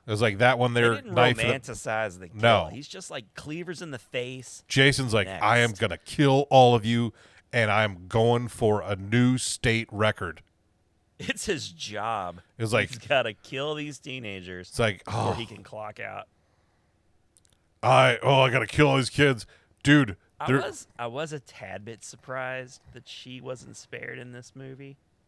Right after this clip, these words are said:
Speaker 2: She seems like a final girl all the way. But I guess she broke the rule. She did, she did get, uh, in the shower.
Speaker 1: Which
Speaker 2: She was
Speaker 1: wa-,
Speaker 2: horny. That
Speaker 1: was
Speaker 2: was her greatest sin.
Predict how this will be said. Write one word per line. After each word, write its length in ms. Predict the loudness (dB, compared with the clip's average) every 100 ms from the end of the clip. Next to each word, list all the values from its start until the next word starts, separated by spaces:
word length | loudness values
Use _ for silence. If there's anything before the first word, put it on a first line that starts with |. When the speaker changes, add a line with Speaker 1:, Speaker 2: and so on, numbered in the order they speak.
| _ _ _
Speaker 2:
She 240 | -18 -16 -14
seems 460 | -14 -14 -14 -10
like 120 | -10 -12
a 40 |
final 400 | -14 -12 -10 -12
girl 220 | -12 -12 -8
all 200 | -8 -8
the 100 | -10
way. 420 | -8 -8 -10 -14 _ _ _ _ _ _ _ _ _ -20
But 240 | -12 -10 -10 -14
I 80 |
guess 640 | -8 -6 -6 -8 -16 -20 _
she 180 | -20 -14
broke 300 | -12 -12 -14
the 80 |
rule. 480 | -18 -12 -12 -12 -16 _ _
She 160 | -20 _
did, 220 | -20 -20 _ _ _ _
she 120 | -20
did 160 | -20 -20 _
get, 200 | -20 -20
uh, 280 | -20 -20 -20 _ _ _ _ _
in 100 | -20 -18
the 40 |
shower. 560 | -18 -18 -20 -20 -20 -20 _ _ _ _ _ _ _ _ _ _ -20 -20 -20 -6
Speaker 1:
Which 180 | 2 2
Speaker 2:
She 60 | 2
was 140 | -2
Speaker 1:
wa-, 60 | -6
Speaker 2:
horny. 300 | -12 -14 -18 _
That 120 | -4
Speaker 1:
was 120 | -2 -2
Speaker 2:
was 80 |
her 100 | -6
greatest 480 | -12 -10 -10 -12 -16
sin. 320 | -16 -14 -16